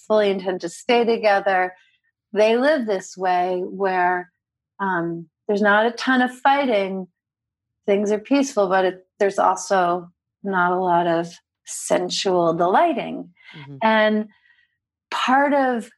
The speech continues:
Speaker 1: the shift in awareness we were just talking about resulted in my really prioritizing connecting with my husband,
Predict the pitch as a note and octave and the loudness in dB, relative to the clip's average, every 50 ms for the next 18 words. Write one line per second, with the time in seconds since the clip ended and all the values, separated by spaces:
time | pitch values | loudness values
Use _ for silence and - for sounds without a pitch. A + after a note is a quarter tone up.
0 | _ _ _ _ G#3+ G#3+ A3+ G#3+ G#3+ - - - D4 C#4 C#4 - - - A3 G3 | _ _ _ _ -2 0 0 0 -2 -4 -4 -2 -2 -2 -2 -4 -6 -6 -4 -2
1 | G3 G3 G#3 A3+ B3 C4+ C#4 C4+ B3+ A#3+ - - G#3+ G3+ G3 G3+ G3 - - - | -2 0 0 2 2 2 2 2 0 0 -2 -4 -4 -4 -4 -4 -8 -8 -10 -6
2 | - - B3+ B3 B3 - A#3+ G#3+ G3+ F#3+ F#3 F#3+ F#3+ F#3 F3+ F3 E3+ - - - | -2 0 0 0 -2 -4 -8 -8 -6 -4 0 2 2 4 4 2 0 -2 -6 -14
3 | _ _ _ _ _ _ _ _ _ _ _ _ _ _ _ _ _ _ _ _ | _ _ _ _ _ _ _ _ _ _ _ _ _ _ _ _ _ _ _ _
4 | _ _ _ _ A#3+ A#3 A#3+ A#3+ A#3+ G#3+ A#3 A#3 A#3 B3 A#3+ B3 B3 A#3 G#3+ A3+ | _ _ _ _ 0 2 2 2 2 2 2 2 2 2 0 -2 -4 -2 -2 -2
5 | G#3 G#3+ G#3 G#3 G#3+ G#3+ A3+ A3+ A3 G#3+ G#3+ G#3+ G#3 G#3 G3+ G3 G3 F#3+ F#3+ - | -2 -2 -2 0 0 2 2 2 2 2 2 2 2 2 2 2 0 0 -2 -6
6 | - _ _ _ _ _ _ _ _ - - - G#3 G3+ G#3 G3+ G3 G#3 G#3+ A3 | -8 _ _ _ _ _ _ _ _ -6 -2 0 2 2 4 4 4 2 2 2
7 | A3 A3 G#3+ G#3+ - F#3+ F#3+ E3+ E3+ E3+ E3+ E3+ F3 F3+ E3+ E3+ E3+ E3+ E3+ E3 | 2 0 -2 -4 -6 -2 0 2 2 2 0 -4 -6 -6 -6 -6 -4 -6 -6 -8
8 | E3+ - _ _ _ _ _ _ _ - - A3 G#3+ G#3 G#3 G#3+ A3 A3 - A#3+ | -10 -12 _ _ _ _ _ _ _ -10 -4 -2 0 2 2 2 0 -2 -4 -2
9 | A3+ A3 G3+ G3 G3 F3+ F#3+ F#3+ F3+ F3 F3 F3 - - G#3 G#3+ G#3 G3+ F#3 F#3+ | -2 0 0 0 -2 -2 -2 -2 -2 -2 -4 -4 -2 0 2 2 2 0 0 0
10 | F#3 F3+ F3 F3 F3 E3+ F3 | 0 0 0 -2 -4 -4 -6